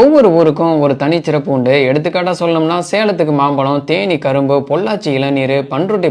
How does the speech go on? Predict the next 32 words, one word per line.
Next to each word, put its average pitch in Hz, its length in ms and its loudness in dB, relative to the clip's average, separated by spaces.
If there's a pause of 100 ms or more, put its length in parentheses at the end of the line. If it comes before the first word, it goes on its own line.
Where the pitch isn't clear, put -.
பலான்னு 131 380 -2 (140)
சொல்லிக்கிட்டே 131 380 -2 (120)
போகலாம். 127 400 -2 (720)
இதையெல்லாம் 247 440 6
விட 226 120 6 (260)
இன்னொரு 285 280 6
மிக 170 220 2
முக்கிய 156 240 -2
காரணம் 147 340 -2
என்னன்னா 123 240 -4 (200)
பருவம் 175 400 0
தவறிய 131 320 2
மழை. 127 200 2 (160)
அதாவது 139 300 2 (180)
மார்கழி 208 400 2 (100)
தையில் 147 380 0
பனியோடு 190 480 2
சேர்ந்து 160 300 0
பெய்யப்படும் 135 420 0
மழையினால 123 400 -4 (280)
கரும்பின் 170 420 0
சாறு 151 260 2 (120)
திரட்சி 240 360 2
அடையும் 143 260 2
நேரத்துல 127 380 -4 (120)
நீரை 208 260 2 (100)
உறிஞ்சி 131 400 0 (140)
நீர்த்து 143 340 -2
போகிறது. 127 420 0 (520)
நம்மளை 240 340 6
பார்த்துட்டு 233 340 4 (160)
ஓடுற 220 220 6